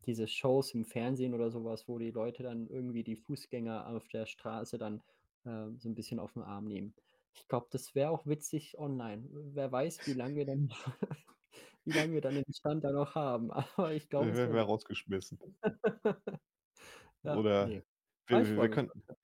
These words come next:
Speaker 2: wir, wir können natürlich auch wieder unsere gnu V C, äh, Verkleidung rausholen. Mit der,
Speaker 1: <laughs> Ja.
Speaker 2: mit dem
Speaker 1: Ich hoffe,
Speaker 2: Einhornhorn zum
Speaker 1: Mensch, wer
Speaker 2: selber
Speaker 1: weiß.
Speaker 2: basteln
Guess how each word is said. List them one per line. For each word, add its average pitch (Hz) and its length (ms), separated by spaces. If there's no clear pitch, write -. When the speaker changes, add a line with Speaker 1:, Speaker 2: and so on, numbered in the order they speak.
Speaker 2:
wir, 131 220
wir 160 80
können 214 160
natürlich 147 320
auch 123 140
wieder 127 200
unsere 123 220
gnu 139 240
V 120 240
C, 160 360
äh, 120 360
Verkleidung 101 480
rausholen. 120 680
Mit 196 300
der, 233 380
Speaker 1:
<laughs> 165 240
Ja. 139 100
Speaker 2:
mit 123 160
dem 104 160
Speaker 1:
Ich 117 160
hoffe, 120 220
Speaker 2:
Einhornhorn 160 80
zum 131 180
Speaker 1:
Mensch, 104 40
wer 156 140
Speaker 2:
selber 120 120
Speaker 1:
weiß. - 0
Speaker 2:
basteln 127 600